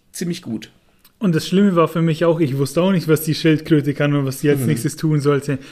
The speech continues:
Speaker 2: Und dann musste ich mir einen Kniff überlegen, wie sie aus dem Terrarium rauskommt und aus dem brennenden Zimmer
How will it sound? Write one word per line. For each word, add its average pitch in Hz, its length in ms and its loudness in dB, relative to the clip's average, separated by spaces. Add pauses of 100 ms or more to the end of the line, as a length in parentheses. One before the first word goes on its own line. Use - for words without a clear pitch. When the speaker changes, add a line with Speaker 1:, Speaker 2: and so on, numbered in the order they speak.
(260)
Speaker 2:
Und 151 120 0
dann 156 120 2
musste 170 220 -4
ich 156 60 -2
mir 165 140 0
einen 156 200 -2
Kniff 165 260 -4
überlegen, 156 520 0
wie 151 60 -2
sie 147 220 0
aus 143 120 -4
dem 147 120 -2
Terrarium 139 480 -2
rauskommt 170 520 -4
und 147 80 -4
aus 143 160 -6
dem 143 160 -2
brennenden 139 420 -4
Zimmer 165 420 -6